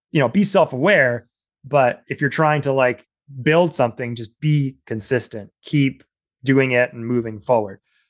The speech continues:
Um, but also be s-, best piece of advice for people who are, like, maybe gaining a bit of an audience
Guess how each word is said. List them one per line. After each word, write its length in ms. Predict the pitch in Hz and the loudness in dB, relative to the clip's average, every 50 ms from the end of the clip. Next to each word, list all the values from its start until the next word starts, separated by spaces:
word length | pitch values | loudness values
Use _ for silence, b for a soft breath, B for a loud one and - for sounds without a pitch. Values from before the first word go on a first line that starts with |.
| _ _ _ - | _ _ _ -2
Um, 420 | 131 127 123 120 117 120 - _ | 0 0 0 0 -2 -6 -10 _
but 100 | - 139 | -2 0
also 220 | 139 143 147 156 147 | 2 2 2 0 -2
be 180 | 127 147 143 | -2 -2 -4
s-, 120 | 143 135 - | -4 -4 -6
best 340 | _ - 143 143 135 - - | _ 0 0 0 0 -2 -6
piece 140 | 147 143 | -8 -6
of 60 | 147 127 | -4 -2
advice 220 | 127 135 135 131 | 0 0 0 0
for 120 | - 139 | -2 -6
people 340 | 123 - 147 131 - 143 131 | -6 -4 -4 -4 -4 -4 -4
who 80 | 117 139 | -2 0
are, 140 | 139 135 139 | 0 0 0
like, 240 | 139 139 135 - | 0 0 -2 -2
maybe 180 | 143 139 143 170 | -2 -2 0 0
gaining 420 | 160 135 151 156 175 196 220 208 | 0 0 0 0 2 2 4 2
a 60 | 175 139 | 2 2
bit 160 | 131 131 127 | 2 0 0
of 80 | 120 | 0
an 80 | 123 123 | -2 -2
audience 500 | 123 117 117 120 117 117 117 - - - | -2 -2 -2 -2 -6 -6 -4 -4 -6 -6